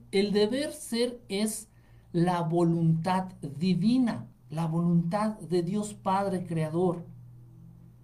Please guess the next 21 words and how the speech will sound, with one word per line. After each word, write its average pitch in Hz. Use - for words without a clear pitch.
Yo 247
no 311
creo, 240
y, 220
y, 208
y 220
esto 311
puede 277
entrar 226
dentro 226
del 190
sentido 185
común 220
de 185
todos 202
los 165
seres 185
inteligentes 165
en 139
el 123
universo. 113